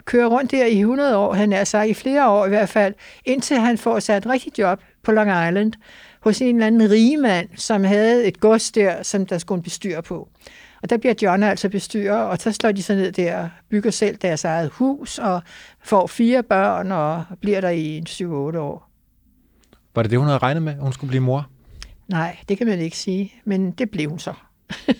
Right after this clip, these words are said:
Speaker 1: <laughs> Det blev hun så. Altså, tre piger og en dreng blev det til.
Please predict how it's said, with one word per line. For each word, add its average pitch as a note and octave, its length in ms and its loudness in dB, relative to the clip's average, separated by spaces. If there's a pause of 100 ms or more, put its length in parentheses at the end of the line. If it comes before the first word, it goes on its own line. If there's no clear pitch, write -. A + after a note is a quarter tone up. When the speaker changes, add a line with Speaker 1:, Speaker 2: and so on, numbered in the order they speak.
(100)
Speaker 1:
<laughs> - 720 -8
Det B3+ 100 2
blev A#3 180 4
hun A#3 80 0
så. G#3+ 160 0
Altså, G#3 560 0 (420)
tre B3+ 280 -2
piger B3+ 360 0
og G3+ 120 2
en G3+ 60 0
dreng F3 380 -4
blev F3 160 -2
det F3 100 -8
til. F#3 280 -6